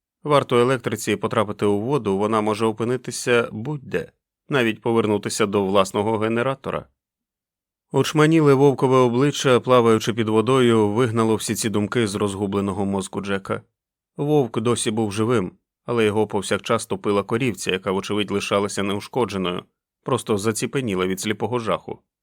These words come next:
Вовкові руки безсило смикалися. Доки Джек долав відстань, що лишалася між ними, одна рука безсило випросталася і вже попливла за течією води,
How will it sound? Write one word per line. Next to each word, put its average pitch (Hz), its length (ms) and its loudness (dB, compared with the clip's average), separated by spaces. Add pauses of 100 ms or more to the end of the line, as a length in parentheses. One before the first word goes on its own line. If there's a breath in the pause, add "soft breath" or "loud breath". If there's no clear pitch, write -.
(720)
Вовкові 131 680 2
руки 127 460 2
безсило 120 540 0
смикалися. 104 760 -4 (540)
Доки 139 280 4
Джек 127 280 2
долав 123 320 4
відстань, 123 420 0
що 107 280 0
лишалася 104 520 0
між 104 200 -2
ними, 120 360 0 (120)
одна 123 280 0
рука 123 280 2
безсило 113 520 0
випросталася 101 760 -2
і 107 240 -2
вже 110 240 -2
попливла 110 560 0
за 104 280 2
течією 110 600 -2
води, 117 420 -2